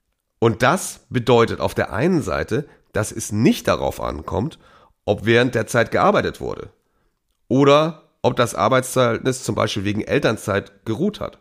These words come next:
Entscheidend ist alleine der rechtliche Bestand des Arbeitsverhältnisses. Darüber hinaus sind auch Zeiten dazu zu addieren, die aber beim anderen Arbeitgeber verbracht wurden,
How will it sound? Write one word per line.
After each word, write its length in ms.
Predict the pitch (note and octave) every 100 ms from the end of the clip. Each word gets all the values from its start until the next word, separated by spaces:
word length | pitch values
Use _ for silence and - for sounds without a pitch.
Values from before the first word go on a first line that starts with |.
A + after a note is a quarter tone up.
| _ _ _ _ _
Entscheidend 560 | - G#2+ C3+ C3+ F3 D#3
ist 220 | - -
alleine 580 | G2 G2 G#2+ C3+ D3+ D3 _ -
der 160 | G2 -
rechtliche 560 | C3 - B2+ B2+ A#2 - _
Bestand 640 | A#2+ - - C3+ D3+ - _ _ _ -
des 140 | E2
Arbeitsverhältnisses. 960 | - E2+ C2 - - - - - - - _ _ _ _ _ _ _
Darüber 340 | G#2 C3+ D3
hinaus 440 | C3 B2 C3+ G#3+ F#3
sind 260 | E3 -
auch 200 | A2+ E3+
Zeiten 520 | - - - F#3+ E3 C3
dazu 420 | A#2+ - - A#3
zu 300 | - C#3 -
addieren, 600 | F#2 F2 G#2 A2+ C#3 G#3 - _ _
die 240 | G#2 A#2+ D3
aber 160 | A2+
beim 220 | A#2 A#2+ A2
anderen 480 | A#2+ A3+ A#3 C#3
Arbeitgeber 560 | C2+ F2+ F#2+ - G2+ F2+
verbracht 460 | - - - - -
wurden, 360 | F2+ F2+ B2+